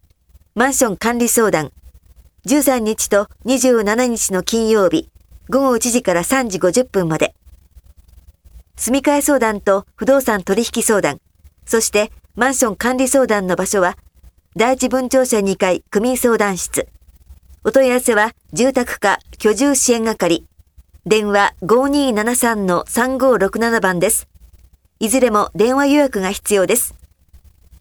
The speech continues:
安全安心建築何でも相談。十八日水曜日の午後一時半から四時まで。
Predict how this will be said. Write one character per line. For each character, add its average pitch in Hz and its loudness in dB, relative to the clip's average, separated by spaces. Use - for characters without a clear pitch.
安 247 -2
全 262 0
安 226 0
心 208 -4
建 254 -2
築 - -2
何 240 -2
で 254 4
も 247 -2
相 233 0
談。 160 -2
十 240 2
八 277 -2
日 262 -2
水 254 2
曜 247 4
日 190 -2
の 185 0
午 233 0
後 240 0
一 233 -4
時 247 -2
半 247 -2
か 190 -2
ら 180 2
四 190 2
時 226 0
ま 170 -2
で。 - -4